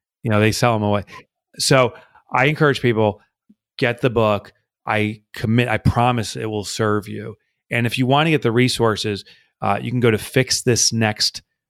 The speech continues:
dot com. All the resources for the book are there. Additionally, we, uh, enabled a free evaluation in response to covid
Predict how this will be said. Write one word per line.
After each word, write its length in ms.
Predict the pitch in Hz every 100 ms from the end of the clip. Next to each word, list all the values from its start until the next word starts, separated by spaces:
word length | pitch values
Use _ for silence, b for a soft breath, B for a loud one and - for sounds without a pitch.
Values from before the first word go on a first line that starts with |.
| _ _
dot 260 | 117 101 -
com. 520 | - 120 101 98 95 - _ _
All 160 | - 113
the 100 | 120
resources 800 | 120 101 110 98 175 - 113 101
for 140 | 101
the 80 | 107
book 240 | 98 120 120
are 120 | 107
there. 300 | 101 98 95 _ _
Additionally, 880 | - 113 127 139 151 131 110 107 101 _ _ _ _ _
we, 400 | - 117 117 110
uh, 140 | 107 107 - _ _ 117 -
enabled 500 | 120 127 127 120 123
a 140 | 107
free 580 | 101 - 127 131 127 127 -
evaluation 800 | 113 110 104 110 110 107 101 92 _ _ _
in 60 | 117
response 420 | 110 - 123 156
to 120 | -
covid 460 | - 107 98 98 98